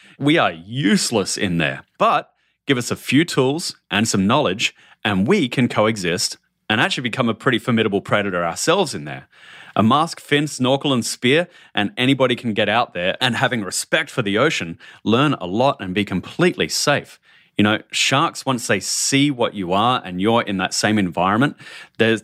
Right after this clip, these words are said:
there can be a mutual respect there. And they're not trying to savage us and bite us all the time. They're really just in their environment. And if we choose to enter it, we have to take that risk ourselves.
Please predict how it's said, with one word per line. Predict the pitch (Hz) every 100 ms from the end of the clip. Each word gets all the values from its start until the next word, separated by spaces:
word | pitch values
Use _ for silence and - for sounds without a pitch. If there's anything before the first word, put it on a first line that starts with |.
| -
there | 110
can | 101 - 147 151 123
be | 120 98
a | 67
mutual | 92 107 - 98
respect | 87 - 104 107 -
there. | 76 67 - - - -
And | 95 95 90 -
they're | 110 117
not | 104 117 120 - _ _
trying | - 104 101 98
to | 95 80
savage | - 117 104 101 90
us | -
and | 82
bite | 78 95 90
us | -
all | 92 85
the |
time. | 85 120 123 78 76 - - -
They're | - 104 104 - -
really | 101 85 110 131 127
just | - 98 87 - -
in | 104 92 98
their | 104 110
environment. | 104 117 135 90 -
And | -
if | 90 104
we | 127
choose | 139 156 147
to | - -
enter | 101 - 87
it, | 87 - - -
we | 98
have | 80 110 117
to | -
take | - 101 101
that | 104 -
risk | 90 87 - -
ourselves. | 85 - 76 - - -